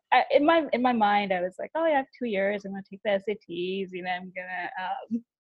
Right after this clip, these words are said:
probably move to the <laughs> U S." That was always the plan for college, but it didn't happen, and I had a lot of frustrations about that because my parents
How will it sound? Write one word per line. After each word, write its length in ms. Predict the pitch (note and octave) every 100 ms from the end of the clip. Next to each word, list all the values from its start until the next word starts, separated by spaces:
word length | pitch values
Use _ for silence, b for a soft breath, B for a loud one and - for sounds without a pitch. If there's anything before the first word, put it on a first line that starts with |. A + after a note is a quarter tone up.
| _ -
probably 360 | G#3 G3 G3+
move 240 | G3 F#3+ G3
to 100 | -
the 100 | A#3+
<laughs> 180 | A3 C4
U 120 | A#3
S." 300 | G#3+ F#3+ B3+ -
That 160 | A#3+
was 140 | A#3+ A3
always 320 | A#3 A#3+ G#3+ -
the 80 | G3+ - -
plan 360 | G3+ G3 G#3+ B B B B _
for 140 | F#3+ -
college, 480 | F#3+ F#3 G3+ A3 - -
but 220 | F3 E3+ _ b b b b _ -
it 240 | G#3 A#3
didn't 220 | C#4 C4
happen, 380 | A3+ F#3+ F3+ F3+
and 120 | F3
I 60 | D#3+
had 140 | F3
a 80 | -
lot 160 | - -
of 60 |
frustrations 680 | - - - - F3+ - E3+
about 260 | D#3 - - -
that 160 | - -
because 360 | E3 - - -
my 120 | E3 -
parents 460 | B2 A2 A#2 -